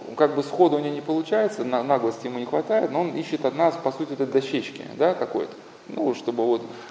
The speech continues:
он нам обидное слово скажет, если мы поддержим,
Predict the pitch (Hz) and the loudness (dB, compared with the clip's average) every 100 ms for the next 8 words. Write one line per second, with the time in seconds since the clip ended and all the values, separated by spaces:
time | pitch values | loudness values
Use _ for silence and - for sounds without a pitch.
0 | - - 156 147 127 - 123 151 139 131 | -4 4 6 4 0 4 4 4 0 4
1 | 143 139 143 214 156 135 160 151 135 135 | 4 6 6 6 6 0 0 4 4 4
2 | 190 202 139 | 4 4 2